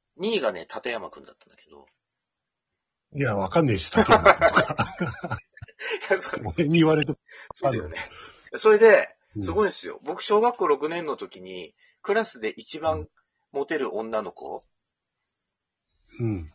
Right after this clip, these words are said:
Speaker 1: もう、名前ちょっとい-、言わないけど。で、クラスで二番目にモテる女の子がいたのね。
Speaker 2: うん。うんうん。
Speaker 1: ふんふんふんふん。ふんふんふん。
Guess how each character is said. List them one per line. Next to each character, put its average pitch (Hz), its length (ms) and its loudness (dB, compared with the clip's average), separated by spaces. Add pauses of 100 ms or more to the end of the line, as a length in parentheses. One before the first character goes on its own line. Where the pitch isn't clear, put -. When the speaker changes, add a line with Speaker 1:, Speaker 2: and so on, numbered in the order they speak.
(100)
Speaker 1:
も 135 260 -6
う、 - 60 -18
名 135 160 -2
前 156 140 0
ち 170 80 -8
ょ 160 40 -8
っ - 20 -20
と - 120 -6
い-、 - 120 -12 (320)
言 120 120 -12
わ 120 80 -6
な 120 80 -8
い 110 80 -8
け 76 100 -14
ど。 80 260 -16 (640)
で、 131 160 -2
ク - 140 -6
ラ 226 100 -2
ス 160 100 -10
で 113 120 -6
二 123 140 -6
番 196 220 4
目 202 140 0
に 131 100 -10
モ 101 180 -10
テ 107 120 -6
る 87 240 -14
女 92 220 -10
の 82 80 -20
子 73 120 -20
が - 200 -20
い 87 80 -20
た 85 140 -6
の 69 100 -14
ね。 - 180 -20 (1400)
Speaker 2:
う 110 100 -4
ん。 92 80 -4
う 78 80 -8
ん 85 80 -8
う - 20 -8
ん。 78 40 -10
Speaker 1:
ふ 156 80 -6
ん 151 40 -8
ふ 262 140 -4
ん 277 40 -2
ふ 240 100 -4
ん 143 40 -6
ふ 120 120 -14
ん。 90 120 -12 (240)
ふ 180 120 -8
ん 165 40 -6
ふ 147 120 -8
ん 110 40 -10
ふ 95 100 -16
ん。 71 120 -20